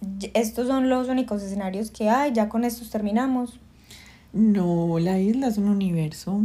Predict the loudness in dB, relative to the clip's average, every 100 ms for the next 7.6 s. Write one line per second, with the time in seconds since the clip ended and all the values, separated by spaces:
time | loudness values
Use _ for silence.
0 | 0 0 -2 -4 -16 -20 -20 -20 -16 -6
1 | -2 0 2 4 4 4 2 2 -4 -4
2 | -2 -2 -4 -2 0 2 2 0 -2 -16
3 | -10 -2 0 0 0 2 0 -2 -6 -2
4 | 0 2 0 -2 -6 -18 -20 -20 -20 -12
5 | -6 -4 -2 -2 -4 -10 -16 -10 -8 -8
6 | -12 -14 -2 2 2 0 -4 -2 -2 -4
7 | -6 -4 -2 0 -2